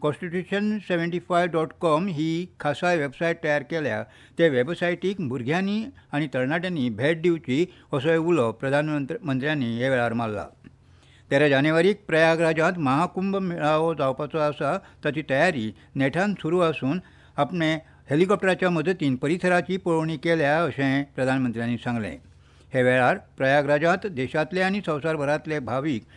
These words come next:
डिजिटल महाकुंभाचे साक्षीदार जातले, अशें प्रधानमंत्र्यांनी म्हळां.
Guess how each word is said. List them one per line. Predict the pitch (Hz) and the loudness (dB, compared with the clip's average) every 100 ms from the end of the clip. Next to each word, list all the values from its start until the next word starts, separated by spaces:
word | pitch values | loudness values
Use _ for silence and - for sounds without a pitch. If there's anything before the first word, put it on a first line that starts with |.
| - 95 | -20 -4
डिजिटल | 131 135 185 190 | -2 -2 0 0
महाकुंभाचे | 180 151 147 151 147 143 160 | 2 0 -2 -2 -2 -2 -4
साक्षीदार | - 120 - 139 135 139 - - - | -6 -8 -8 -4 -2 -4 -10 -20 -2
जातले, | 123 147 123 127 | 0 0 0 0
अशें | 180 135 135 123 | 0 0 0 0
प्रधानमंत्र्यांनी | 123 123 131 123 120 117 | 0 -2 0 -2 -2 -2
म्हळां. | 117 110 85 | -2 -4 -6